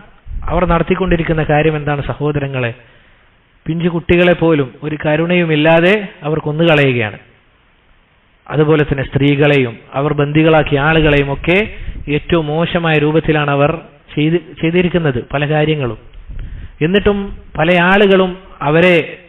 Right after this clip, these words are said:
സപ്പോർട്ട് ചെയ്യുക എന്ന് പറഞ്ഞു കഴിഞ്ഞാൽ നമ്മുടെ നാടിന്റെ അവസ്ഥ എവിടെ എത്തി നിൽക്കുന്നു എന്നുള്ളതാണ് നമ്മൾ ചിന്തിക്കേണ്ടത്. കാരുണ്യം അതില്ലാതായിക്കൊണ്ടിരിക്കുകയാണ്.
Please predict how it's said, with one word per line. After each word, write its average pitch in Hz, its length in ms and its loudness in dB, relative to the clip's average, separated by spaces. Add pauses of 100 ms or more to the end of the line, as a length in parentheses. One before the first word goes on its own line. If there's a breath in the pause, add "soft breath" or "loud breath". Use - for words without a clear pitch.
(440)
സപ്പോർട്ട് 165 440 0
ചെയ്യുക 151 220 4
എന്ന് 147 180 0
പറഞ്ഞു 143 280 0
കഴിഞ്ഞാൽ 143 500 2 (180)
നമ്മുടെ 156 200 -2
നാടിന്റെ 160 420 0
അവസ്ഥ 160 280 -2
എവിടെ 175 220 2
എത്തി 175 360 0
നിൽക്കുന്നു 170 340 -2
എന്നുള്ളതാണ് 151 600 0 (640 loud breath)
നമ്മൾ 139 180 -2
ചിന്തിക്കേണ്ടത്. 131 680 -2 (960)
കാരുണ്യം 170 440 0
അതില്ലാതായിക്കൊണ്ടിരിക്കുകയാണ്. 160 1300 2